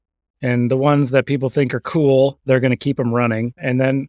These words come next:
as long as you're making products specifically for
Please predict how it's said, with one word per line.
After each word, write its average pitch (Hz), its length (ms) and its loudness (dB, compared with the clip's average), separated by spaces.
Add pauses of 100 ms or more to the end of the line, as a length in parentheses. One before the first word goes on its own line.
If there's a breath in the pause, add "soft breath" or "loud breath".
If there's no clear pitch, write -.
as 127 120 -4
long 139 180 0
as 131 100 0
you're 127 100 -2
making 127 480 -2
products 131 680 -4 (100)
specifically 135 880 -2
for 131 600 -4